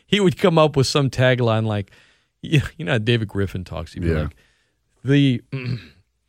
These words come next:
Speaker 1: the musical escapades they use to fuel the
Speaker 2: <laughs>
Speaker 1: energy within their family environment, and the three of them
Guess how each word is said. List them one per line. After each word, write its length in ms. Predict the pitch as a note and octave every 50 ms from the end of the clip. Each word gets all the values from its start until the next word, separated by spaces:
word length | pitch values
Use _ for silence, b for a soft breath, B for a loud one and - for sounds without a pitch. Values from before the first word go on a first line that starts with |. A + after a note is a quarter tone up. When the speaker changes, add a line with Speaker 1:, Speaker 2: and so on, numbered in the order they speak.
| _ _ _ _ _ _
Speaker 1:
the 100 | C#3+ D3+
musical 460 | D3+ D#3+ G3 A3+ G#3 A3+ - G3 E3
escapades 720 | B2+ C3+ D3+ D3+ - - D#3+ A#2 - D3 C#3 C3+ C3 A2+ G2
they 120 | A2 C3
use 320 | C3 B2+ C3 C3+ B2+ - -
to 120 | E3 C#3+
fuel 340 | G2 - - D3 D#3+ E3+ E3
the 200 | - C#3+ B2 - -
Speaker 2:
<laughs> 100 | C3+ C3
Speaker 1:
energy 420 | C#3+ D3+ C#3+ C3 G#2+ G2+ A#2+ A#2+
within 600 | A#2 A2+ B2 A2+ - - - - D3 D#3 E3 D#3+
their 160 | D3 C3+ A#2+
family 560 | A2 - - - C3 C3 C#3+ D#3 D3+ D3 C#3 B2+
environment, 760 | A#2+ A#2+ G#2+ G#2 A#2 A#2+ C3+ D3 D3 C3+ A#2+ A#2 A2+ A2+ -
and 160 | B2+ A#2 A#2
the 60 | A2+
three 340 | - - - C#3 D#3+ F3+ F3+
of 180 | E3 C3 G#2 G2+
them 300 | A2+ A2 G#2 G2+ G2+ G2+